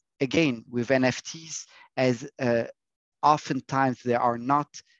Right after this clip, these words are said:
easily attached to a specific jurisdiction, there is the question of, um, uh, whether you are to apply those regulations or not. Um,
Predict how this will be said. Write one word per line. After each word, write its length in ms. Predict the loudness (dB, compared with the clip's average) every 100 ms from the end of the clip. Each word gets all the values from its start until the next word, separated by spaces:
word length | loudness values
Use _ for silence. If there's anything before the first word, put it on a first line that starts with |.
| _ -18
easily 500 | -10 -2 0 0 -6
attached 520 | -6 -2 -2 -2 -10
to 100 | -12
a 60 | -14
specific 600 | -6 -6 -4 -8 -10 -10
jurisdiction, 800 | -6 -6 -4 -6 -4 -8 -10 _ -20 -20 -6
there 280 | 2 2 2
is 240 | 0 0 -2
the 120 | -8
question 500 | -2 -4 -4 -8 -10 -6
of, 120 | -8 -8 -20 -4
um, 360 | 0 0 -2 -6 -20 -20 _ -6
uh, 160 | -2 -2
whether 420 | -2 -2 0 -2
you 260 | -4 -6 2
are 220 | 2 2
to 220 | -2 -8
apply 380 | -8 0 2 2
those 320 | 0 -4 -2
regulations 680 | -4 -4 -4 -2 -4 -16 -14
or 120 | -12 -12
not. 200 | -14 _ -20 _ _ _ -20 _ _ _ _ _ -2
Um, 400 | 2 4 2